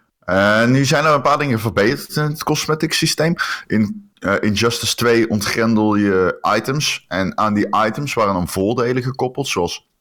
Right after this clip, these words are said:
een betere fucking jump of een betere kick.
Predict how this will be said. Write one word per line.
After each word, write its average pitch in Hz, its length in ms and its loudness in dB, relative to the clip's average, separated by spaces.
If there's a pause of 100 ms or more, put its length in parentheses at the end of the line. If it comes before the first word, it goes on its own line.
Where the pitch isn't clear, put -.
een 92 180 -4
betere 90 560 0
fucking 85 480 -4 (340)
jump 98 480 0
of 87 140 -4
een 87 100 0
betere 92 340 -2
kick. 104 360 -4